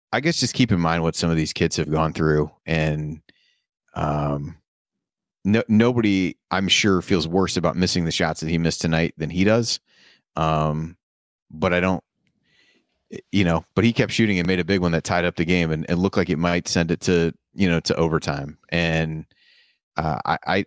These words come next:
I struggle to imagine what it would have been like as a college athlete to go through what he went through. Um, I guess I would just say, you know, thank you to him if this is it for him at I U.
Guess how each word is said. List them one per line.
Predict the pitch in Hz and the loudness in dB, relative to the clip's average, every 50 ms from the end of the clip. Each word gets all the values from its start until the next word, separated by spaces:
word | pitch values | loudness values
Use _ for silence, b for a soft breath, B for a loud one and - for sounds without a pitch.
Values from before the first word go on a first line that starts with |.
| _ | _
I | - 87 101 107 101 - | -2 -2 0 0 -2 -2
struggle | - - - - 117 110 107 110 104 - | -2 -2 0 2 2 2 2 0 -2 0
to | - 110 95 | 2 2 2
imagine | 85 87 85 85 82 82 82 80 76 | 2 2 0 0 0 -2 -2 -2 0
what | 85 85 | 2 2
it | 87 65 | 2 2
would | 82 87 85 | 2 2 0
have | 78 76 | 2 2
been | 85 82 80 | 0 0 2
like | 78 80 80 80 78 - - - - - _ _ - | 0 0 0 0 0 -2 -6 -14 -20 -20 _ _ -4
as | 82 80 80 | -2 -2 -2
a | - | -4
college | - - 82 80 80 80 | -4 -2 0 0 0 0
athlete | 82 80 - - 85 80 - | 0 -2 0 -2 -2 -2 -2
to | 82 | -4
go | 73 87 85 85 82 | -2 0 0 0 2
through | - 95 90 87 | 2 2 2 2
what | 82 80 71 76 | 2 2 0 0
he | 85 85 | 0 0
went | 87 90 87 - | 2 0 0 -2
through. | - - 95 92 92 90 90 92 b b b b b b b b b b - | -2 0 2 2 2 2 0 -2 b b b b b b b b b b -8
Um, | - 80 80 80 80 80 80 78 78 78 80 - _ _ _ _ _ _ _ _ _ _ _ _ _ _ _ _ _ _ _ _ - | -6 -4 -2 -2 -2 -2 -2 -4 -4 -6 -8 -12 _ _ _ _ _ _ _ _ _ _ _ _ _ _ _ _ _ _ _ _ -6
I | 92 90 | -2 0
guess | 107 110 - - | 0 2 2 4
I | 110 98 | 4 4
would | 92 90 82 | 4 2 0
just | 85 85 - | 0 0 2
say, | - 90 85 85 85 85 80 - - _ _ _ _ _ _ _ _ _ | 2 2 4 4 2 0 -2 -4 -8 _ _ _ _ _ _ _ _ _
you | 92 90 | -2 0
know, | 82 80 | 0 0
thank | 78 - 110 107 104 - - | 0 0 0 0 0 2 2
you | 110 101 | 2 2
to | - - 87 | 2 2 2
him | 85 95 90 87 87 90 90 - | 2 2 2 2 0 0 -2 -2
if | 78 87 - | -4 -4 -2
this | - 87 - - | -2 0 2 2
is | 85 80 82 - - - | 0 0 0 -4 -4 -2
it | 92 92 | -2 -2
for | - - 87 80 | -2 -2 -2 0
him | 87 85 85 | 0 0 0
at | 85 85 | 2 0
I | 82 82 82 | 2 2 2
U. | 82 82 85 85 82 82 82 80 80 | 2 2 2 4 4 2 2 2 0